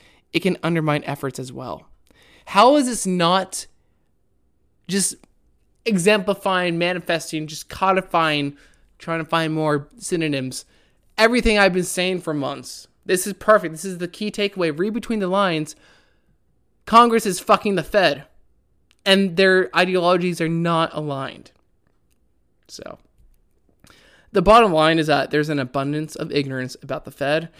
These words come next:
and finan-, and the financial plumbing. Even in circles where you think people would know better, is disappointing to see, especially in the Bitcoin and libertarian space, since these folks had the inquisitive nature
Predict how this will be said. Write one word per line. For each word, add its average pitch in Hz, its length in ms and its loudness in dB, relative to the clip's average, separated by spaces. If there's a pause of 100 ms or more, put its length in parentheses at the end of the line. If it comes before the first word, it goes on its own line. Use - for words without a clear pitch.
(180)
and 170 140 0
finan-, 147 320 -4
and 147 180 -4
the 143 100 -4
financial 131 400 -12
plumbing. - 400 -18 (560)
Even 220 220 2
in 240 60 4
circles 196 420 2
where 165 140 2
you 175 160 0
think 160 420 -2 (140)
people 147 340 0
would 139 340 -2 (220)
know 139 400 -2
better, 120 460 -10 (520)
is 180 100 4
disappointing 233 480 2
to 226 60 -4
see, - 300 -4 (260)
especially 196 500 0
in 190 80 0
the 180 60 -2
Bitcoin 180 320 -2
and 175 100 -2
libertarian 160 460 -6
space, - 420 -10 (180)
since 175 200 -4
these 180 180 -6
folks 165 300 -2 (180)
had 185 240 2
the 196 180 0
inquisitive 185 500 -2
nature 175 440 0